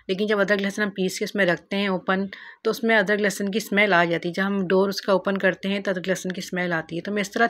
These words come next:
थैलियों में कवर करके रखती हूँ, तो इससे फिर मेरे फ्रीज़र में ना स्मेल नहीं आती अदरक लहसुन की।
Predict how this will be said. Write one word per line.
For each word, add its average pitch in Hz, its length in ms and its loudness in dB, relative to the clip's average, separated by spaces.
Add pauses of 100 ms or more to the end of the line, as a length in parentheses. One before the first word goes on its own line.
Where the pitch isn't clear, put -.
थैलियों 202 300 0
में 220 100 0
कवर 196 260 0
करके 202 280 2
रखती 196 260 2
हूँ, 240 160 2 (360)
तो 254 80 2
इससे 247 200 0
फिर 254 120 2
मेरे 220 200 4
फ्रीज़र 196 360 2
में 202 160 0
ना 226 180 0
स्मेल 190 360 4
नहीं 185 140 4
आती 147 220 -2
अदरक 165 200 -2
लहसुन 156 320 -6
की। 160 220 -12